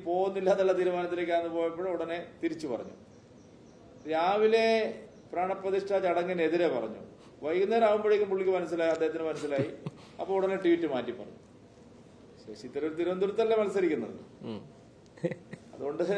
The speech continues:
Speaker 1: ശശി തരൂരിന് അദ്ദേഹത്തിന്റെ നിലപാട്, അതുകൊണ്ട് അതൊക്കെ ജനങ്ങൾ മനസ്സിലാക്കും.
Speaker 2: കേരളത്തിൽ ബി ജെ പി പ്രതീക്ഷ അർപ്പിക്കുന്ന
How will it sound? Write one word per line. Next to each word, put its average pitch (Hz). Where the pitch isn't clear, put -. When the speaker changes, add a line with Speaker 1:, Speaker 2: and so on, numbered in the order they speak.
Speaker 1:
ശശി 196
തരൂരിന് 208
അദ്ദേഹത്തിന്റെ 208
നിലപാട്, 143
അതുകൊണ്ട് 220
അതൊക്കെ 143
ജനങ്ങൾ 196
മനസ്സിലാക്കും. 214
Speaker 2:
കേരളത്തിൽ 120
ബി 127
ജെ 127
പി 139
പ്രതീക്ഷ 120
അർപ്പിക്കുന്ന 110